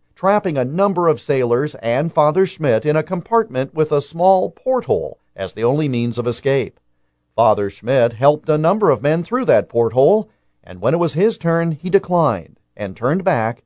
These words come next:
to help more men get out. A dozen men escaped thanks to his efforts.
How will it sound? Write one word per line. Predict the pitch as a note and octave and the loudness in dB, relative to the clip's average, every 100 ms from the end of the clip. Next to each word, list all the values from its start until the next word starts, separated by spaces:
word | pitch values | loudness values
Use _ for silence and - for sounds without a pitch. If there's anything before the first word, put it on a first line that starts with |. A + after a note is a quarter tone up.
| _ | _
to | D#3 | -2
help | C#3 B2 E2 | 4 2 2
more | A#2+ D#3 F#3 | 2 2 2
men | A2+ F#2+ G#2 | 0 -4 -4
get | A2 A2 | -4 -2
out. | A2 F2 - _ _ _ _ _ | -4 -6 -12 _ _ _ _ _
A | C3 A#2+ | -2 -2
dozen | - C#3+ D#3 G3+ F3+ | 2 2 4 2 2
men | B2+ G#2+ | 0 0
escaped | A2+ A2+ G3 D3+ E2+ - _ _ - | -2 -2 0 0 -2 -12 _ _ -4
thanks | G#2 F#2+ - | -4 -8 -10
to | A2+ | 0
his | B2+ A#2+ | 0 2
efforts. | G2 E2+ - _ - | -2 -2 -14 _ -20